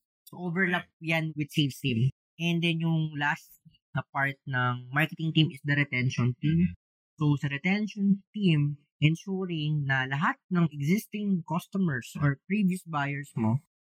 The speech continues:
Speaker 1: mag-order ulit.
Speaker 2: Okay.
Speaker 1: So, ito yung three, ano namin, three major departments.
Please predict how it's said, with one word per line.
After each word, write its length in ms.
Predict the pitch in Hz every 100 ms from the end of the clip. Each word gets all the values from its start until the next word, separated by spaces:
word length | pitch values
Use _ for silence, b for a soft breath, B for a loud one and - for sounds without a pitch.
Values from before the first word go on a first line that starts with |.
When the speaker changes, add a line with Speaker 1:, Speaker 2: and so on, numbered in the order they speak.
| _ _ _ _ _
Speaker 1:
mag-order 480 | 214 196 175 143 135
ulit. 300 | 120 110 92 -
Speaker 2:
Okay. 340 | - - - - _ _ _ _ _ _ _ _ _
Speaker 1:
So, 180 | - 208
ito 180 | 208 240
yung 280 | 233 240 233 226 220 208 196 190 185 175 - _ _ _ _
three, 340 | 196 220 214 196
ano 160 | 185
namin, 420 | 175 151 147 170
three 220 | 180 170 170
major 320 | 156 143 151
departments. 680 | 143 - 113 - 127 180